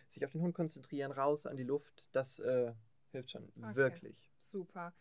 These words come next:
Speaker 2: Ähm, wie sieht das denn aus beim Schreiben? Okay, du brauchst einen P C logischerweise oder du schreibst
Speaker 1: Ja.
Speaker 2: auf Schreibmaschine, das geh ich, davon gehe ich
Speaker 1: <laughs>
Speaker 2: jetzt nicht aus. Aber sind da Sachen, die du auf alle Fälle zum Schreiben brauchst?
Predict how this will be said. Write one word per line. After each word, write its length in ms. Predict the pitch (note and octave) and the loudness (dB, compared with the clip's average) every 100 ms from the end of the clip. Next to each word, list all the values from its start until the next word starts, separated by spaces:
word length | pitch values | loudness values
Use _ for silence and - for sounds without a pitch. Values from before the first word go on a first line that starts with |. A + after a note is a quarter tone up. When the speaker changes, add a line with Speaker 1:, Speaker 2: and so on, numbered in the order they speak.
| - - - _ _ - | -20 -20 -20 _ _ -10
Speaker 2:
Ähm, 680 | G#3 G#3 G#3 G#3 G3+ G3+ F#3+ | -6 -4 -2 -2 -2 -4 -6
wie 240 | A3 A#3 A#3+ | -10 -10 -10
sieht 260 | A#3 G#3+ | -10 -4
das 240 | A3 G#3+ - | -4 -4 -4
denn 200 | G3+ G3+ | -6 -4
aus 220 | G3 G3+ | -6 -8
beim 180 | - G3 | -8 -10
Schreiben? 580 | - G3+ G#3 G#3 G3+ F#3+ - | -10 -8 -6 -4 -4 -4 -6
Okay, 280 | F3+ - F#3+ | -10 -8 -6
du 100 | F#3 | -6
brauchst 260 | F#3 G3 - | -2 -2 -2
einen 80 | |
P 120 | F#3+ G3+ | -8 -8
C 240 | - A#3 | -4 -2
logischerweise 720 | A3+ G#3 G#3+ A3 G#3 G#3+ G3+ | -2 -4 -4 -2 -2 -2 -2
oder 180 | F#3 F#3 | -2 -4
du 80 | F3 | -4
schreibst 280 | - A#2 | -4 -2
Speaker 1:
Ja. 40 | A2 | -2
Speaker 2:
auf 80 | G#2+ | -2
Schreibmaschine, 640 | B2 G#3+ - C4+ C4+ B3 | 0 2 6 6 6 0
das 120 | A#3+ - | -2 -4
geh 180 | - D#4 | 4 4
ich, 120 | B3+ | 10
davon 280 | B3+ - B3 | 8 10 4
gehe 160 | - D4 | 6 6
ich 80 | |
Speaker 1:
<laughs> 20 | - | 6
Speaker 2:
jetzt 260 | - - | 4 6
nicht 280 | D4 D#4 - | 6 6 6
aus. 200 | C4 C#4+ - - - | 6 6 2 -18 -4
Aber 240 | A3 A3 A3 | 0 4 4
sind 140 | B3 | 2
da 100 | A3+ | 0
Sachen, 260 | G#3+ A#3 A#3 | 0 -2 -4
die 80 | G#3 | -2
du 140 | G#3 | -2
auf 100 | G3+ | -2
alle 140 | G3+ G#3+ | -4 -8
Fälle 180 | G#3 | -10
zum 160 | G3 G3+ | -8 -8
Schreiben 380 | - E3 F#3 F3 | -6 -6 -6 -6
brauchst? 520 | D#3+ F3+ - _ | -8 -10 -12 _